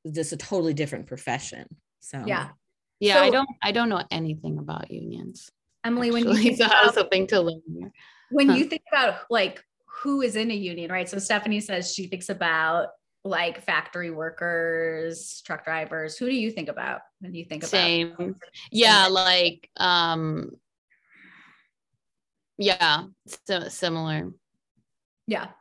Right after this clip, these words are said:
Speaker 2: So,
Speaker 3: Mm-hmm.
Speaker 2: okay, I'll give a definition of a union, and then I'll also kind of talk about, right, what does it mean that, right,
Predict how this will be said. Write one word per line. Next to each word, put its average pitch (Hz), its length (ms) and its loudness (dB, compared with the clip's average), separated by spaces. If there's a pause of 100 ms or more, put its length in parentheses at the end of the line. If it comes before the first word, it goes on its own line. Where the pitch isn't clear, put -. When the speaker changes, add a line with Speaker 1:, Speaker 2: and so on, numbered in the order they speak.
(220)
Speaker 2:
So, 247 340 2
Speaker 3:
Mm-hmm. 180 120 -4
Speaker 2:
okay, 202 220 0
I'll 202 80 -4
give 269 160 2
a 320 40 0
definition 349 600 -2
of 220 220 -4
a 202 60 -2
union, 175 400 -8
and 233 160 -4
then 277 100 0
I'll - 240 2
also 311 320 0
kind 349 160 -2
of 214 100 -4
talk 226 260 -2
about, 214 320 0 (160)
right, 202 240 -4
what 226 140 0
does 285 160 -4
it 311 180 -10
mean 202 680 -4
that, 180 580 0 (320)
right, 196 340 0